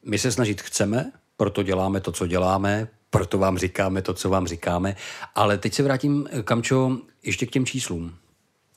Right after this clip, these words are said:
Eh, ty čísla jsou vážně tragický, i když zahrnujou samozřejmě i lidi, kteří, eh, mají jenom prediabetes. To znamená, že to je, eh,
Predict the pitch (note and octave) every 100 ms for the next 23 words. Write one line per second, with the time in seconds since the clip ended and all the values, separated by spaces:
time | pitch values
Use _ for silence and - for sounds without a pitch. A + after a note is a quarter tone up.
0 | - - G#2 G2 F#2+ G2 G2 - A2 -
1 | - G#2+ - A#2 - A2+ A2+ G2+ G2 G#2+
2 | F#2+ F#2 G2 - A2 A#2 D#3 _ - -
3 | - - - - A2 G#2+ A2 G2 G2 G#2
4 | G2+ G2+ G2+ G2+ G2 G2 F2 F#2+ F#2+ F#2+
5 | G#2+ G#2+ F#2+ F2+ G2 G2 - F#2 F#2 F#2
6 | F#2+ F#2+ G#2+ G2 F2+ F2 F2+ F2+ F2+ -
7 | _ - F#2 F2+ F#2 F#2 G#2 F2+ F2+ F#2
8 | F#2 F2+ F2 F2+ F2+ F2 G2+ B2 - -
9 | - F#2 F2+ F#2 F#2 F#2 F2+ F#2+ - F#2+
10 | F#2+ F#2+ G2 F#2+ F#2+ -